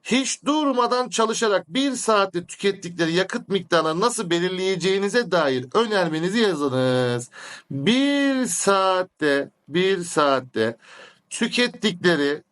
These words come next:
tüketilen, tüketilen yakıt miktarı,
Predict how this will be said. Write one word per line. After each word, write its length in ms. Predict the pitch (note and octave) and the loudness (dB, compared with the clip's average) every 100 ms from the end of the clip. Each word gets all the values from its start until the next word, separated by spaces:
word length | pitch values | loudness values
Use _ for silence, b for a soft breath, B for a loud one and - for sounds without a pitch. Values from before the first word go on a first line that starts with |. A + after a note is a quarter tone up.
| _ | _
tüketilen, 1160 | - F#3 F#3 - F3+ F3 D#3+ D3 C#3 C3+ C3+ C#3 | -4 -2 -2 0 -2 0 -2 2 4 2 0 -4
tüketilen 1300 | - D3 D3 D3+ D3+ D3+ - C#3 C#3 - A#2 A2+ A2+ b b b - | -6 -2 0 2 0 -2 0 0 0 -2 2 2 0 b b b -6
yakıt 1120 | A#2+ C3 F3 F3+ - G3 G3+ G#3+ A3 F3+ - | -2 2 2 0 -2 0 2 0 -2 -6 -12
miktarı, 960 | C#3+ D3+ D#3 - C#3+ B2+ G#2 G2+ A#2+ | -6 -4 -4 0 2 2 0 -2 -2